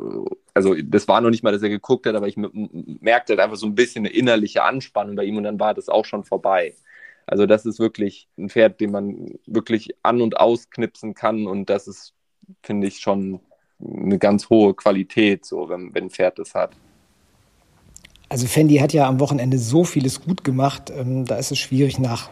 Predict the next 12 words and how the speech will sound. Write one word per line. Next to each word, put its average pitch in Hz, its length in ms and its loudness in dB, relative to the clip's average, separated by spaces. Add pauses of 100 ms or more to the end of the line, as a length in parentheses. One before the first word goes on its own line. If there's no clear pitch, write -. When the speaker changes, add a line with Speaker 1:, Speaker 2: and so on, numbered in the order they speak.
(100)
Speaker 2:
Löchern 127 540 2
oder 117 500 -4 (280)
Dingen 135 320 4
zu 135 120 -6
finden, 131 220 -2
die 127 80 0
man 127 120 0
noch 101 100 -4
besser 147 280 4
machen 123 260 0
muss. 170 220 4 (440)
Championatspferd, 135 1300 0